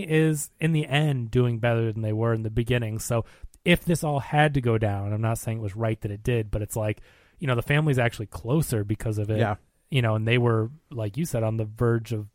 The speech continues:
Speaker 1: divorcing.
Speaker 2: Dude, yeah, the, the, I mean,
Speaker 1: And
Speaker 2: they were, it was over.
Speaker 1: Yeah,
Speaker 2: You
Speaker 1: so,
Speaker 2: know?
Speaker 1: I mean
Speaker 2: But I do, I, I, d-, I wanna touch on
Speaker 1: Yeah.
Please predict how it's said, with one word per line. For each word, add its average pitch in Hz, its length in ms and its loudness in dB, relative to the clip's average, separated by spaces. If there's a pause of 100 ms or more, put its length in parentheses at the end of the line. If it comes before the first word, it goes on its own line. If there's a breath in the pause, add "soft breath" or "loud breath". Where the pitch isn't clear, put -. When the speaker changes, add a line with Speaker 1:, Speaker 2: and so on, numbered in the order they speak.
Speaker 1:
divorcing. 123 580 2
Speaker 2:
Dude, 131 180 0
yeah, 113 100 -2
the, 120 140 -2
the, 160 260 2
I 139 120 6
mean, 127 100 6
Speaker 1:
And 123 100 4
Speaker 2:
they 156 120 8
were, 131 260 4 (180)
it 135 80 2
was 123 120 2
over. 143 240 2 (200)
Speaker 1:
Yeah, 123 200 -2
Speaker 2:
You 101 60 -12
Speaker 1:
so, - 160 -4
Speaker 2:
know? 180 360 6
Speaker 1:
I 175 140 2
mean 180 440 2
Speaker 2:
But 208 120 10
I 214 80 10
do, 226 180 6
I, 180 240 6
I, 165 60 -2
d-, 147 340 -6
I 143 40 4
wanna 165 140 6
touch 147 220 2
on 123 380 0
Speaker 1:
Yeah. 110 160 -4